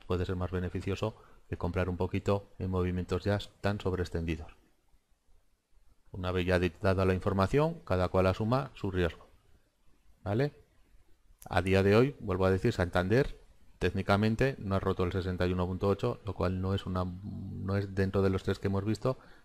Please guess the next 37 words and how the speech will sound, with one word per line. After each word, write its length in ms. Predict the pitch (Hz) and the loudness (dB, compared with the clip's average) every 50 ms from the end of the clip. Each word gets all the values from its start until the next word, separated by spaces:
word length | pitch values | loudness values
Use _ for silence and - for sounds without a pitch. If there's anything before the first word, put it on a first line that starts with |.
| _ | _
no 100 | - 95 | -4 -4
es 80 | 92 - | -2 -2
el 100 | 90 87 | -2 -2
mejor. 340 | 87 85 - - - - - _ - - _ _ _ - _ _ _ _ _ _ _ _ _ _ _ - _ _ _ _ _ _ - - - _ | -2 -2 -4 -4 -6 -6 -10 _ -20 -20 _ _ _ -20 _ _ _ _ _ _ _ _ _ _ _ -20 _ _ _ _ _ _ -20 -20 -20 _
¿Vale? 220 | - 95 95 95 104 | -6 -2 0 0 0
Y 60 | 98 | 0
CaixaBank, 480 | - 90 87 - 90 85 87 87 90 - | 0 -2 -2 -2 0 2 2 2 2 0
por 200 | - 95 - 92 | -2 -2 -2 -2
de-, 140 | 95 87 - | -2 -2 0
eh, 220 | - 98 98 95 92 | 2 2 4 4 2
por 180 | - 104 92 | 2 0 0
suerte, 400 | - 107 98 - - 117 123 - - - - _ - | 2 0 0 2 2 0 0 -2 -6 -20 -20 _ -6
no 160 | 104 98 92 | -4 -2 -2
tenemos 260 | - 92 90 90 87 | 0 0 -2 -2 -2
que 80 | - 95 | -2 -4
pensar 320 | - 95 87 82 98 95 | -2 -2 0 0 0 0
mucho, 240 | 98 104 107 - - - - - | 0 -2 -4 -6 -10 -18 -20 -18
está 180 | - - 92 | -8 -6 -6
estructurado 580 | 87 - - 90 - - 92 95 95 95 104 101 | -6 -4 -6 -8 -8 -4 -2 0 0 2 2 0
al 80 | 92 | 0
alza. 280 | 90 87 85 - - - - - - _ _ _ _ _ _ _ _ _ _ _ _ _ _ _ _ | 0 -2 -4 -6 -12 -20 -20 -20 -20 _ _ _ _ _ _ _ _ _ _ _ _ _ _ _ _
Pero 260 | - 90 87 107 117 | -6 -2 0 0 0
puede 180 | - 107 92 90 | 2 2 2 2
haber 180 | 85 87 90 92 | 2 2 0 0
márgenes 460 | 92 92 - - - 107 113 117 107 | -2 -4 -2 -2 -2 0 0 2 2
de 80 | 98 | 0
incertidumbre 640 | 87 85 - 95 87 - 90 87 98 98 101 117 127 | 0 0 -2 -4 -4 -2 -2 -2 0 0 0 0 0
si 140 | 131 - - | 0 0 -2
es 100 | 90 - | -2 -2
que 340 | - - 107 110 - - - - _ - - - - - - - | 0 0 0 0 0 -4 -14 -20 _ -20 -20 -20 -20 -20 -18 -12
en 120 | - 95 | -8 -4
vez 120 | 87 90 90 | -2 0 0
de 100 | 92 90 | 0 0
corregir 520 | - 95 90 95 87 - - 95 92 92 | 0 2 2 2 2 2 0 2 4 6
a, 220 | 92 90 90 87 90 | 6 6 6 4 0
no 280 | 92 95 98 95 92 | 0 0 0 0 0
corrigen, 680 | - - 92 - 110 104 - 120 127 139 - - - | 0 0 0 0 0 0 0 0 -2 -2 -6 -10 -16